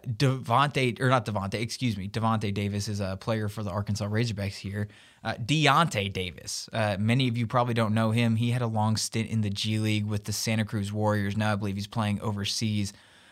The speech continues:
Uh, but Deontay Davis was in the starting lineup at a point. JaMychal Green, who's playing for the Denver Nuggets now, uh, starting lineup. A lot of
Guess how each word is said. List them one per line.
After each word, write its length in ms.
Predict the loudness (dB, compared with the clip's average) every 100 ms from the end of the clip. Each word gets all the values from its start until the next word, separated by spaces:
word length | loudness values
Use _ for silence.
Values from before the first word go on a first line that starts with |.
| -4
Uh, 220 | 0 2
but 160 | 2 -2
Deontay 440 | 2 4 4 2
Davis 380 | 4 4 2 -2
was 160 | -2 0
in 80 |
the 60 | 0
starting 340 | 2 2 4
lineup 300 | 2 2 0
at 60 | -2
a 20 |
point. 220 | -4 -4 0
JaMychal 440 | 2 2 0 -2
Green, 420 | -2 2 4 4
who's 180 | 2 -2
playing 460 | -2 0 2 2 0
for 120 | -2
the 60 |
Denver 280 | 0 0 0
Nuggets 380 | 0 0 0 0
now, 300 | 0 0 -2 -8 -20 -20 -6
uh, 160 | -4 -2
starting 380 | 0 2 2 2
lineup. 460 | 2 2 0 -2 -6 _ _ _ _ _ 2
A 120 | 2
lot 300 | 4 4 6
of 340 | 4 0 -8